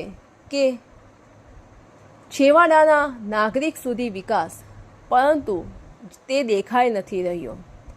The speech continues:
એટલે કે વિકાસની માત્ર વાતો થઈ રહી છે, પરંતુ ખરેખર વિકાસ દેખાઈ નથી રહ્યો. અને જો ખરેખર વિકાસ થયો હોત,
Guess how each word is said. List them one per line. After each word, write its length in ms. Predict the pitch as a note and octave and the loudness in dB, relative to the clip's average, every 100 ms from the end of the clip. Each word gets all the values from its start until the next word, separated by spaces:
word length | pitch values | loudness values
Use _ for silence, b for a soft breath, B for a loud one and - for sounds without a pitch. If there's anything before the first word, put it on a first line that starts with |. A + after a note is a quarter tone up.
| b b b b | b b b b
એટલે 220 | A#3+ B3+ E4+ | -2 -2 -2
કે 120 | F4+ | -2
વિકાસની 580 | C4+ A#3 C#4+ C#4 D4+ D#4+ | -4 -2 2 2 2 -4
માત્ર 340 | C#4 A3+ B3+ C4+ B3+ | -4 -4 -2 -2 -2
વાતો 420 | G3 E3+ - B3+ | -2 -2 0 -2
થઈ 240 | D#4 A#3+ G3+ | 0 -2 -2
રહી 240 | F3+ E3+ | -4 -8
છે, 200 | F#3 B3 B3 | -2 0 0
પરંતુ 460 | A3 A3 B3+ C#4 - | -2 -4 -6 -6 -8
ખરેખર 480 | - A3 D4 E4+ D4+ | 0 4 4 4 0
વિકાસ 420 | A3 G#3+ A3 G#3+ F#3+ | -2 -6 -4 -4 -4
દેખાઈ 420 | G3 F#3 A3 G3+ | -6 -4 -4 -4
નથી 280 | F#3 - G3 | -6 -6 -6
રહ્યો. 280 | F#3+ G#3 A#3+ | -4 -4 -4
અને 200 | A3 A3+ | -4 -4
જો 160 | A3+ - | -4 -4
ખરેખર 460 | A3+ B3+ E4+ F4 C4+ | -2 -2 0 0 -2
વિકાસ 420 | A3 A3 G#3 G#3 | -4 -2 -2 -2
થયો 260 | G3+ G3 | -4 -4
હોત, 240 | F3+ G#3+ | -2 -2